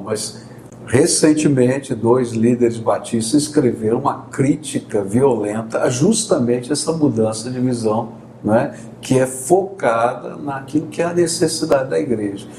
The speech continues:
Fizeram lá uma crítica, lá, escreveram lá um negócio que eu não concordo. Eu acho que, que realmente a perda da visão fazia com que os seminários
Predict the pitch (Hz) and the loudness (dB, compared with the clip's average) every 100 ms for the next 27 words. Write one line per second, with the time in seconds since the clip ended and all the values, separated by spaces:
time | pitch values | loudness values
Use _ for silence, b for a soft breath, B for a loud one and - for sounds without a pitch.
0 | B B - 254 143 135 135 113 117 117 | B B 0 2 4 4 4 2 2 2
1 | 107 - 117 113 - 95 101 113 - - | -2 0 2 2 -2 0 4 2 2 -2
2 | 104 92 107 117 101 107 107 95 92 107 | -2 2 2 2 0 -6 -6 -8 -2 0
3 | 117 - B B B - - 120 123 127 | 0 -6 B B B -2 2 4 4 2
4 | 117 104 - 110 113 - 95 98 95 - | 0 0 2 4 2 0 -2 -2 -4 -6
5 | 117 104 98 - 110 104 95 95 135 151 | -2 -2 -2 -6 -2 -2 0 2 2 4
6 | 120 127 123 117 - 135 151 156 131 123 | 4 2 0 -4 0 4 6 6 2 0
7 | 117 110 117 127 - 120 117 117 123 120 | 0 0 0 0 0 0 0 -4 -4 -2
8 | 123 - 127 113 110 107 117 120 - | -2 0 2 4 4 2 2 2 -4